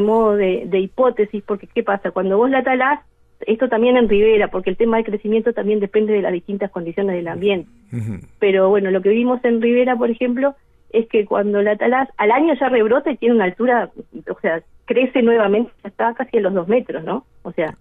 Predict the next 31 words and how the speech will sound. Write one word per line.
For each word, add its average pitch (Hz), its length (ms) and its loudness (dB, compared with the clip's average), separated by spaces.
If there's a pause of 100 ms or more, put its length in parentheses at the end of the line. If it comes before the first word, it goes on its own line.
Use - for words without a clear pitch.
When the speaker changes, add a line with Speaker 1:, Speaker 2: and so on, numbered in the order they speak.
(120)
Speaker 2:
O 104 40 -8
sea, 101 140 -4
Speaker 1:
es 127 80 0
Speaker 2:
que 196 60 2
Speaker 1:
muy 202 120 4
Speaker 2:
ir 151 120 0
a, 147 100 0
más 143 200 -4
que 175 80 -2
una 151 200 -2
tala 156 380 0
o 139 40 2
arrancarlo 123 520 0
de 226 100 2
raíz, 233 300 2
Speaker 1:
<laughs> - 0 -
Speaker 2:
digamos, 92 400 -6
sí, 104 220 -8
lo 78 160 -12
Speaker 1:
Sí, 294 220 2
Speaker 2:
cual 151 140 0
es 135 80 -2
mucho 147 240 -2
Speaker 1:
pero - 100 4
Speaker 2:
más 135 100 -4
caro, 156 480 0
complicado. 131 640 -2
Speaker 1:
Sí, 214 380 2
sí, 196 260 2
sí, 190 240 -2
sí. 196 160 -6